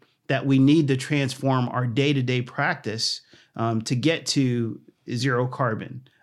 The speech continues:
Um, we need to build equitable environments and resilient environments, uh, and, and that we need to leverage, uh, the platform we have, um, as professionals,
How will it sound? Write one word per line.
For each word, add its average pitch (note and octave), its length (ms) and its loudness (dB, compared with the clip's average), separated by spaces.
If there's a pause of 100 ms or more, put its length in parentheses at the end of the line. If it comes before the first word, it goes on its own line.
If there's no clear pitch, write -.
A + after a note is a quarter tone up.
Um, A#2 260 0
we B2+ 100 2
need C3+ 220 4
to C3+ 40 2
build C#3 280 2
equitable C#3 420 -2
environments A2 540 -4
and B2+ 100 0
resilient B2+ 420 2
environments, A2 640 -6 (420)
uh, A#2+ 260 0
and, C#3 240 0
and D3 220 2
that D3 180 0
we C#3+ 140 6
need D3 180 6
to D3+ 100 0
leverage, C#3 800 2 (600)
uh, - 80 -4
the C3+ 100 -2
platform C3 600 0
we A2+ 100 -2
have, A2+ 500 -4 (280)
um, A#2+ 420 -2 (140)
as C#3 200 0
professionals, A#2+ 960 -4